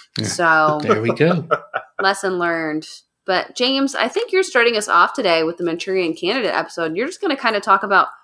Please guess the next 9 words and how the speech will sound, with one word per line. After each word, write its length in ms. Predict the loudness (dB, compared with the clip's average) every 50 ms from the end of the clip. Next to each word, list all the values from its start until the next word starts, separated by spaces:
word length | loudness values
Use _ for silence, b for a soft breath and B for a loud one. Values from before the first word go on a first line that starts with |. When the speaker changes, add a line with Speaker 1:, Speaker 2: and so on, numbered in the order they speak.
| _ -2
Speaker 2:
what 200 | 2 2 2 2
Manchurian 580 | 2 0 0 -2 -4 -4 -2 0 0 0 0 -2
candidates 480 | -4 -4 -2 -2 -2 -2 -4 -6 -10 -6 0
are, 400 | 2 4 4 4 2 2 0 0
right? 280 | 0 0 0 0 -4 -8 -6 0
Speaker 1:
Yep. 280 | 0 0 0 0 -8 -16 -20 _ _ _ _ _ _ _ _ b b b b b b
Speaker 2:
All 120 | -4 0 2
right, 200 | 2 2 0 0 -4 -16 _ -4
go. 220 | 0 0 0 0